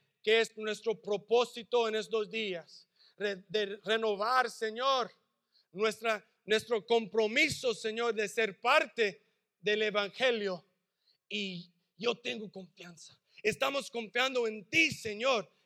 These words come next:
que nos vas a usar. You're gonna use us. You're gonna use us in a mighty way. We're gonna see miracles. Vamos a ver milagros, Señor, en esta iglesia, en donde cualque-, donde nosotros vayamos.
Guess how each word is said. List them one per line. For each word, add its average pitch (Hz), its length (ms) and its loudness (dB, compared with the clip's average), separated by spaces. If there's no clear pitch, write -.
que 202 120 -2
nos 175 180 -8
vas 190 420 -8
a 147 100 -12
usar. 147 340 -18
You're 247 140 2
gonna 269 180 2
use 320 320 4
us. - 460 0
You're 269 100 -2
gonna 294 160 0
use 285 240 -2
us 277 160 -4
in 262 100 -2
a 247 60 -2
mighty 294 320 2
way. 277 420 6
We're 311 140 0
gonna 302 180 0
see 302 200 -6
miracles. 294 600 2
Vamos 285 280 0
a 285 100 6
ver 285 160 4
milagros, 285 640 4
Señor, 254 480 0
en 240 140 4
esta 302 300 6
iglesia, 254 600 0
en 240 200 -2
donde 254 320 2
cualque-, 226 360 -2
donde 240 260 -4
nosotros 240 560 -4
vayamos. 220 680 2